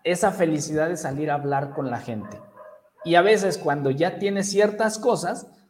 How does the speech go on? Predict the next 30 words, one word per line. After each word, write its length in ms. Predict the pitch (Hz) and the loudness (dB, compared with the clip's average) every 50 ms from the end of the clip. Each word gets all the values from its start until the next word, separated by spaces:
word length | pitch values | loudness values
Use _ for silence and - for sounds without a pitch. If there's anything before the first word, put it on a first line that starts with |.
| _ - | _ -4
te 100 | 156 151 | 0 4
das 220 | 160 170 165 - | 4 4 4 2
cuenta 720 | - - 196 214 214 208 - - 170 190 - - - - - _ - - - _ _ _ _ _ _ _ _ | 2 6 6 6 6 4 2 2 0 0 0 -4 -14 -18 -20 _ -20 -20 -20 _ _ _ _ _ _ _ _
que 140 | - 160 151 | 0 2 6
ya 160 | 156 175 185 | 6 6 6
cuando 240 | 214 202 196 196 185 | 6 4 4 4 4
lo 140 | 175 165 - | 4 2 2
tienes, 300 | 175 170 180 196 196 180 | 0 0 0 0 -2 -2
lo 60 | 180 | -2
único 300 | 180 185 180 185 180 185 | -4 -4 -4 -6 -6 -4
que 80 | - 165 | -4 -4
haces 140 | 165 190 185 | -4 -4 -4
es 80 | 165 160 | -6 -6
hasta 240 | 143 135 131 123 | -6 -6 -6 -6
como 200 | - 135 131 131 | -4 -4 -4 -4
que 100 | 135 - | -4 -4
te 100 | - 139 | -4 -4
apagas. 420 | - - - 311 339 339 302 190 175 | -4 -2 -2 -2 -2 -4 -6 -6 -6
Dices, 260 | 180 175 175 185 208 | -6 -6 -8 -8 -10
"No, 300 | 247 - 370 370 359 330 | -8 -4 -2 0 0 0
pues", 220 | 233 170 156 151 143 - - - _ _ _ _ _ _ _ _ _ _ | 0 -4 -6 -8 -10 -14 -18 -20 _ _ _ _ _ _ _ _ _ _
te 100 | - 156 | 4 4
acomodas, 840 | 143 143 - 156 151 151 156 175 196 190 170 131 110 107 - 101 110 | 4 6 6 6 6 6 8 8 8 8 8 8 4 2 -2 -6 -2
vaya, 380 | 117 123 123 107 104 104 113 | -2 -2 -2 -2 -4 -4 -4
entras 300 | 135 139 135 147 143 143 | -4 -4 -4 -4 -4 -4
en 120 | 139 127 - | -6 -8 -8
tu 80 | - | -8
zona 300 | 113 - 139 143 143 139 | -6 -6 -2 0 0 0
de 120 | 135 127 - | 0 -2 -2
confort 640 | - 135 135 139 139 - 196 185 147 - - - | -2 -2 0 0 0 2 4 6 6 6 4 0